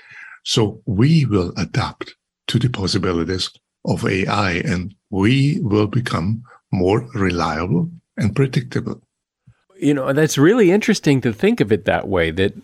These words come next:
Speaker 2: artificial intelligence and, and these, uh,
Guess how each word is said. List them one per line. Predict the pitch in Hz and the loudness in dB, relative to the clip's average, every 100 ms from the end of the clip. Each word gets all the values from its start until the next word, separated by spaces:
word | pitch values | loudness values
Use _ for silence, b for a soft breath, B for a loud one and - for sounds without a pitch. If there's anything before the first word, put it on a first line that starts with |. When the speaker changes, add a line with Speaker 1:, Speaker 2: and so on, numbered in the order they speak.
| _ | _
Speaker 2:
artificial | 110 156 170 - 156 151 123 | -2 0 0 0 0 2 2
intelligence | 117 123 123 120 113 117 113 | 2 0 2 0 0 0 0
and, | 107 98 | -2 -2
and | 107 101 98 | 0 0 0
these, | 107 104 101 - | 0 0 0 -4
uh, | - - | -10 -12